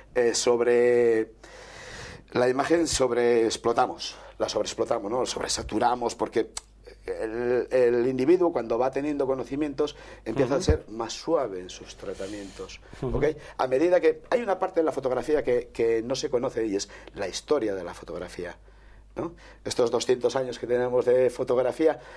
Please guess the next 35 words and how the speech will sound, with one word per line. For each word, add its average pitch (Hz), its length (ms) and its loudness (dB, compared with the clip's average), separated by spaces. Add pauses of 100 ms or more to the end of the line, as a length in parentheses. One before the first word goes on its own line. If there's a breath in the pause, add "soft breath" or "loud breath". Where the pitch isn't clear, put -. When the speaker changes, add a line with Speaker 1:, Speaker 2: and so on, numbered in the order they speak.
(120)
Speaker 1:
nos 123 220 0
han 143 160 -2
dado, 156 540 6 (420 loud breath)
eh, 127 640 4 (920)
varios 117 360 0
estilos, 165 400 -6
como 98 180 -10
la - 100 -8
pintura. - 500 -8 (320)
Es - 100 -14
importante - 480 -8
conocer - 300 -10
los - 100 -12
fotógrafos, - 540 -8
como 87 240 -14 (420 loud breath)
que - 100 -14
todo 107 140 -2
el 107 80 0
mundo 120 160 -4
ha 117 60 0
oído 120 180 2
hablar 120 720 0
de 120 220 4
Van 135 180 -4
Gogh, 139 220 0
de 135 340 2
Picasso, 139 560 -4
de 123 140 0
tal, 107 160 -4
pues - 220 -10
en 104 120 -8
fotografía 113 560 -6
pasa 107 220 -10
lo 107 100 -8
mismo. 113 300 -14